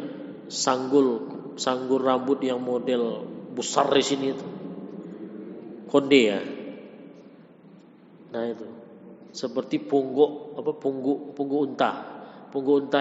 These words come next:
itu kan gini. Jadi kalau sudah, artinya begini, perempuannya itu sengaja kepalanya itu dibesarkan. Mungkin, eh, pakai sorban kayak cowok itu, tapi dibesarkan.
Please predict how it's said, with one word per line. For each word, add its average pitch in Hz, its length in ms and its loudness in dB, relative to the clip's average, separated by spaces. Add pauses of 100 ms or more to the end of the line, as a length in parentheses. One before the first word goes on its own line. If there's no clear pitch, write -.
itu 151 160 -2
kan 160 160 0
gini. 127 240 -4 (1500)
Jadi 120 160 -2
kalau 127 320 4
sudah, 123 320 -2 (640)
artinya 185 400 4
begini, 160 400 0
perempuannya 151 720 4
itu 110 320 -4
sengaja 160 480 4
kepalanya 151 720 2
itu 175 80 -4
dibesarkan. 135 720 0
Mungkin, 117 300 -6 (880)
eh, 113 320 -6
pakai 123 240 -4
sorban 127 480 2
kayak 127 160 -4
cowok 123 400 4
itu, 127 200 -2 (280)
tapi - 240 -6
dibesarkan. 131 560 2